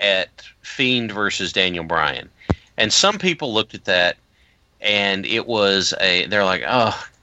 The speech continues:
oh, we don't like this. They're not doing," but to me, I liked it because it seemed like a very, it was a strap match. It seemed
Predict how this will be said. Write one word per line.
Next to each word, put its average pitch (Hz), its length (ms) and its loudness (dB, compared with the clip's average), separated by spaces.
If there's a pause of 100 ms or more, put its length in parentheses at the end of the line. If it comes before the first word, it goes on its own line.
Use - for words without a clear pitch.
oh, 123 420 4
we 110 60 2
don't 101 200 2
like 107 240 2
this. 104 240 0
They're 104 100 0
not 104 180 2
doing," 110 200 -2 (400)
but 123 220 2
to 139 120 -2
me, 170 220 4
I 123 180 4
liked 147 360 2
it 95 120 -8
because 110 320 -4
it 98 100 -2
seemed 127 340 2
like 110 220 0
a 95 80 -2
very, 101 720 4 (840)
it 117 60 -2
was 107 120 0
a 117 60 0
strap 110 360 4
match. 85 400 -4 (560)
It - 200 -2
seemed 160 640 2